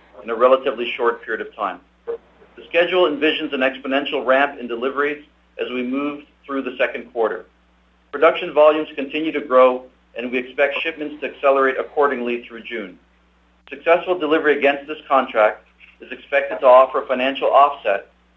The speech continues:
to any potential covid nineteen related weakness we could see in our other business units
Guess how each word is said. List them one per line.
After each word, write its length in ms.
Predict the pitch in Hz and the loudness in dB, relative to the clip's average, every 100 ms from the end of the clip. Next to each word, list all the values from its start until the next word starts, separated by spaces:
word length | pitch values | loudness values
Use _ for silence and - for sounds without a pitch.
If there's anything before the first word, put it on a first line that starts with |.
| _ | _
to 140 | 147 135 | -4 0
any 160 | 143 | 0
potential 480 | 147 147 147 139 147 | -2 -6 -4 -4 -4
covid 420 | - 147 139 143 | -4 -2 -2 -2
nineteen 380 | 131 127 127 139 | -2 -4 -4 -8
related 320 | 117 123 120 | -2 -2 -2
weakness 440 | 117 147 147 110 107 _ | -4 -10 -10 -14 -16 _
we 80 | 117 | -20
could 260 | 120 135 - - | -12 -12 -12 -14
see 220 | 127 127 | -10 -6
in 80 | 117 | 0
our 100 | 113 | 2
other 180 | 123 | 2
business 400 | 120 123 120 117 | -2 -6 -8 -14
units 300 | 113 110 107 | -14 -12 -12